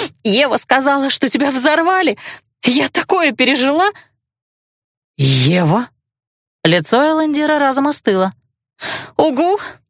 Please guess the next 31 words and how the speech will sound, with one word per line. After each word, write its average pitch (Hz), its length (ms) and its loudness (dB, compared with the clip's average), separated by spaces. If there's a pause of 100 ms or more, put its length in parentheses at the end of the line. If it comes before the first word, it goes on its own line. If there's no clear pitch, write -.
(260)
Снова 165 320 0
всхлипнув, - 640 -4
кивнула 180 400 0
тленница. 151 640 0 (500)
«Она 403 160 2 (180)
каким-то 302 480 0
образом 233 320 -2
попала 240 360 0
на 190 100 0
планету 220 380 0
жрецов, 214 580 -2 (300)
а 233 100 4
меня 233 220 0
туда 185 220 2
Ланс 320 360 0
вытащил, 311 540 0
когда 254 400 0
спасал. 254 520 0 (360)
Вот 269 340 2
мы 403 140 0
там 311 260 0
и 247 40 -2
встретились, 381 640 0
когда 196 240 0
вместе 170 420 0
Алана 170 400 2
из 185 100 -4
тюрьмы 196 320 0
вытаскивали, 160 600 0 (180)
и...» 247 360 0 (360)
«Погоди!» — 147 800 0